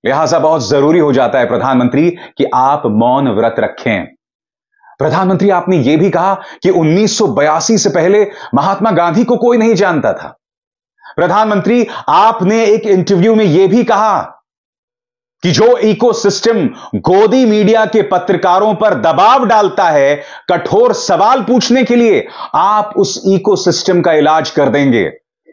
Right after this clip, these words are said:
यानी कि आपकी सरकार से सवाल पूछने वाले अभिसार शर्मा और रवीश कुमार की आवाज को दबा दीजिएगा। खुलकर आप एक मंच पर यह धमकी दे रहे थे, आप लगातार इस तरह की बातें कर रहे थे।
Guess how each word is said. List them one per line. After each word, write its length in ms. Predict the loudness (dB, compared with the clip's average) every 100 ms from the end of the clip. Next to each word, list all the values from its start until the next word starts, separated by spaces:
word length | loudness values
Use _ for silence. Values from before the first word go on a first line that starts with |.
| _ -20 -20 _ _ _
यानी 300 | -6 -2 -2
कि 120 | 0 2
आपकी 340 | 0 0 -2
सरकार 500 | 0 0 0 0 0
से 120 | 0
सवाल 400 | 0 0 0 0
पूछने 400 | 0 -2 -2 -2
वाले 480 | 0 0 2 0 -2 -8 -14 -4
अभिसार 540 | -2 0 0 0 0
शर्मा 460 | 0 0 0 0 0
और 240 | 2 0
रवीश 400 | 0 2 0 0
कुमार 320 | -2 0 0 0
की 160 | 0
आवाज 400 | 2 2 0 0
को 120 | -2
दबा 300 | 0 2 2
दीजिएगा। 640 | 0 0 2 0 -2 -6 -10 _ _ _ _ _ _ _ _ _ _ -2
खुलकर 480 | 0 0 0 -2 0
आप 340 | 0 0 -2 -2
एक 220 | 0 0
मंच 360 | 0 0 -2
पर 320 | -2 0 0 -4 -10 -6
यह 320 | -2 2 0
धमकी 420 | 0 -2 0 0
दे 160 | 2 2
रहे 240 | 2 0
थे, 160 | -4 -10 -12 _ _ _ _ _ _ _ _ _ _ -2
आप 180 | 0 0
लगातार 640 | 0 2 0 0 0 0
इस 180 | 0 0
तरह 160 | -2 0
की 140 | 0
बातें 320 | 0 0 -2
कर 120 | -2
रहे 180 | -2 -2
थे। 200 | -6 -14